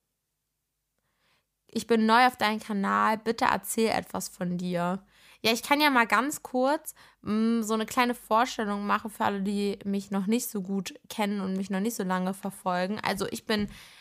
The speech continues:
Ashley. Ich heiße mit Zweitnamen Sophie, für alle, die es nicht wussten. Ähm, ich bin aktuell noch neunzehn Jahre alt. Ich werde aber am zwölften fünften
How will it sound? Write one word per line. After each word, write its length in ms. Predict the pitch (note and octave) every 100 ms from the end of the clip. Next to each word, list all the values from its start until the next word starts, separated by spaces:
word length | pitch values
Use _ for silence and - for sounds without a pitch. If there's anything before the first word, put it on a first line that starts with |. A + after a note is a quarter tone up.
| - -
Ashley. 500 | F#3+ F#3+ - A#3 F4+ C#5 _ _ _ _ -
Ich 160 | A3+
heiße 180 | A3+ G#3+
mit 100 | G#3
Zweitnamen 460 | - G3+ G3+ G3 F#3+
Sophie, 600 | G3 F#3+ - G#3+ A#3 D#4 A4
für 100 | -
alle, 160 | - -
die 60 | C#4
es 140 | C#4+
nicht 200 | D4+ D4
wussten. 380 | D#4 E4 - D4 D#4+ E4+ - - -
Ähm, 240 | A3+ G#3+ G#3+
ich 160 | -
bin 180 | A#3+ A3+
aktuell 440 | - A3+ A#3+ G#3
noch 120 | G#3 G3
neunzehn 400 | G3+ G3 - G3
Jahre 300 | G3 G#3+ -
alt. 260 | C3 C#4
Ich 220 | C4 -
werde 180 | G#3 G3+
aber 220 | G3+ G3
am 160 | G3 F#3+
zwölften 640 | - - F#3+ G3 - G3
fünften 840 | F3+ - F3+ F3 F#3+ - - B3 D4+